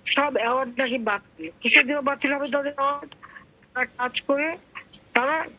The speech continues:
পুরস্কার পেয়েছে, সেটা তাদের কেড়ে নেওয়ার কোনো অধিকার নাই। কাজে এইভাবে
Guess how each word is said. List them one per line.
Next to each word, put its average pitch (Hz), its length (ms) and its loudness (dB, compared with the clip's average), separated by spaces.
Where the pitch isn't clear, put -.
পুরস্কার 247 400 2
পেয়েছে, 190 320 -4
সেটা 247 220 2
তাদের 247 220 4
কেড়ে 240 240 2
নেওয়ার 247 200 -2
কোনো 233 240 0
অধিকার 196 380 -4
নাই। 160 240 -2
কাজে 220 220 4
এইভাবে 240 560 4